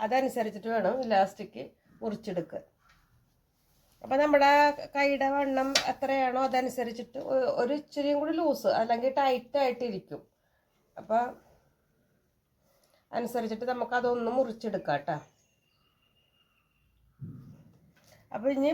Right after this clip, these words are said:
പതിനൊന്നര ഇഞ്ചിൻ്റെ രണ്ട് പീസും കൂടി ഞാൻ മുറിച്ചെടുക്കണേ ട്ടോ, നമ്മുടെ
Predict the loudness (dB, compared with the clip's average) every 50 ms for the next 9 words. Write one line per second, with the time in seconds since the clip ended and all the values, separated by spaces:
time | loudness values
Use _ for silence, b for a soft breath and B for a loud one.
0 | 2 2 2 2 4 2 2 2 2 2 2 4 4 4 4 4 2 0 -2 0
1 | 0 0 2 4 4 4 4 4 2 0 0 0 -2 -2 -2 -2 -4 -4 -4 -4
2 | -2 -2 0 0 0 2 2 0 -2 -2 -6 -8 -6 -6 -4 -4 -4 -2 0 2
3 | 2 2 2 0 -4 -4 -6 -6 -6 -12 -18 -20 -20 -20 -20 -20 _ _ _ _
4 | _ b b b b b b b b b b b _ _ _ _ _ _ _ _
5 | _ _ _ _ _ -8 -6 0 2 2